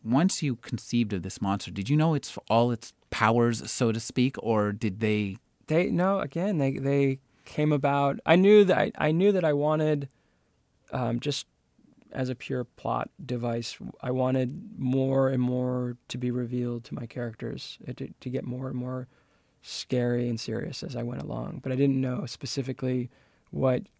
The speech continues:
Speaker 2: capacities I would ultimately, um, have the vine capable of. And again, that, that just, some of it just happened, you know. Um,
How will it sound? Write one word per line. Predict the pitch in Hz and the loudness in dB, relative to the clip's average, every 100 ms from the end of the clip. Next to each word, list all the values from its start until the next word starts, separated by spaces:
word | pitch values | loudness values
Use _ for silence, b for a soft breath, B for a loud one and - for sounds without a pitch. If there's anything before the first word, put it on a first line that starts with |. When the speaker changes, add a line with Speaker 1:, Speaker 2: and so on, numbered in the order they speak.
| _ - | _ -12
Speaker 2:
capacities | - - 110 113 123 127 127 117 | -10 -8 -10 -6 -6 -4 -4 -4
I | 123 | -6
would | 123 | -6
ultimately, | 143 - 131 123 123 143 b b b b - | -8 -8 -6 -4 -4 -6 b b b b -12
um, | 120 127 139 175 _ _ - | -8 -6 -8 -10 _ _ -18
have | - 127 120 | -8 -4 -2
the | 123 | -4
vine | 127 120 135 123 | -4 -8 -8 -10
capable | 143 143 135 - | -10 -10 -8 -8
of. | - 160 _ 240 - | -10 -14 _ -20 -10
And | 127 | -8
again, | 127 143 139 | -6 -6 -6
that, | 139 156 | -8 -8
that | 143 | -10
just, | 139 - _ _ | -10 -16 _ _
some | - 147 | -6 -4
of | 151 | -4
it | |
just | 139 - | -6 -10
happened, | 143 135 156 - 170 - | -10 -8 -10 -12 -14 -14
you | |
know. | 123 - 139 _ b b b - | -12 -12 -16 _ b b b -14
Um, | 117 139 | -12 -12